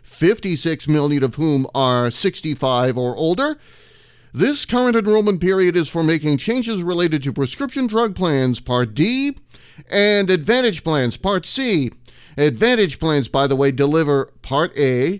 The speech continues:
which is hospital coverage, and Part B, outpatient care, and usually include a Part D as well. If you are already enrolled in an Advantage plan or drug plan, you should have received a packet explaining changes to your coverage for next year.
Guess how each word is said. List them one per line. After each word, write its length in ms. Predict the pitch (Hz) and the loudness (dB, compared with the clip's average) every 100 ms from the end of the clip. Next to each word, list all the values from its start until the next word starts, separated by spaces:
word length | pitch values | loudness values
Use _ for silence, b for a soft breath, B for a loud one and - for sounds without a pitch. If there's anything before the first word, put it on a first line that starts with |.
| - | -6
which 160 | 131 110 | -8 -6
is 120 | 104 | -8
hospital 460 | 127 120 - 117 | -4 -6 -6 -8
coverage, 400 | 101 107 98 123 | -6 -6 -6 -4
and 100 | 131 | -4
Part 260 | 107 139 117 | -2 -2 -2
B, 280 | 139 135 139 | 0 0 -2
outpatient 540 | - 160 - 147 123 117 | -2 -4 -2 -4 -2 -4
care, 360 | 123 113 120 - b b b | -4 -4 -6 -8 b b b
and 160 | 165 | 0
usually 560 | 147 226 254 220 214 202 | 2 0 -2 -4 -4 -2
include 420 | 160 143 160 160 | -2 0 0 2
a 60 | 143 | 0
Part 420 | - 156 - 110 | -2 -4 -4 -6
D 380 | 139 143 127 131 | -2 -2 -2 -2
as 260 | 127 117 | -2 -2
well. 460 | 110 147 127 92 85 - - - - - - _ _ b b | -2 -2 -2 -6 -10 -20 -20 -20 -20 -20 -20 _ _ b b
If 260 | - 220 208 | -4 -4 -2
you 180 | 208 190 | 0 2
are 200 | 185 196 | 4 2
already 400 | 220 220 220 220 | 4 2 2 2
enrolled 560 | 196 226 247 233 190 | 4 4 4 2 0
in 120 | 175 | 2
an 120 | 160 151 | 2 2
Advantage 580 | 139 156 143 123 104 | 0 0 0 -2 -6
plan 400 | - 135 113 101 | -4 -2 -2 -4
or 100 | 107 | -4
drug 380 | 110 131 147 123 | -4 -4 -4 -4
plan, 400 | - 139 113 110 | -2 -2 -2 -4
you 320 | 120 139 131 | -2 -2 -2
should 380 | 117 - 226 294 | -4 -4 -4 -2
have 260 | 233 240 220 | -2 -2 -4
received 480 | 226 185 208 202 175 | -6 -4 -4 -4 -4
a 80 | |
packet 480 | 196 - 131 117 139 | -4 -2 -2 -2 -2
explaining 580 | 135 - - 165 160 156 | -2 -4 -4 -2 0 -2
changes 560 | - 302 302 247 151 117 | -4 -4 -2 -2 -4 -4
to 120 | 147 | -4
your 220 | 131 127 | -2 -2
coverage 420 | - 135 123 123 | -2 -2 -2 -4
for 180 | - 143 | -2 0
next 300 | 135 139 - | 0 -2 -4
year. 340 | 147 165 240 | -2 0 0